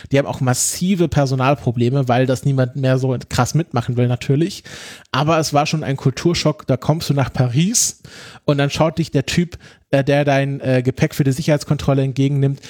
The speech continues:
schaut dich noch nicht mal an, äh, sondern unterhält sich mit seinem Kollegen. Und das, das war der größte Kulturschock. Zurückzukommen und du bist nicht mehr der Mittelpunkt jedes Service-Mitarbeiters,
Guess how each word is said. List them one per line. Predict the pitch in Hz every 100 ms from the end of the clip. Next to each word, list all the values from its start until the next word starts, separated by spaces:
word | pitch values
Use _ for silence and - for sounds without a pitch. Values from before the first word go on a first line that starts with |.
| -
schaut | - 147 151
dich | 127
noch | 139
nicht | 131 143
mal | 139 127
an, | 117 107 110 _ - - _
äh, | 131 123
sondern | 127 139 135
unterhält | 131 127 131
sich | - 120
mit | 127
seinem | 127 131
Kollegen. | - 123 143
Und | 147 120
das, | 139 - - -
das | 165 170
war | 185
der | 160
größte | 147 165
Kulturschock. | 151 131 - 123 - 120 -
Zurückzukommen | - 139 151 - - 165 - 135 185 208 - - -
und | - 160
du | 151
bist | 143 180
nicht | 202
mehr | 180
der | 151 147
Mittelpunkt | 170 165 - 156 139
jedes | 139 135
Service-Mitarbeiters, | 147 135 131 - 139 127 123 117 120 - 165 -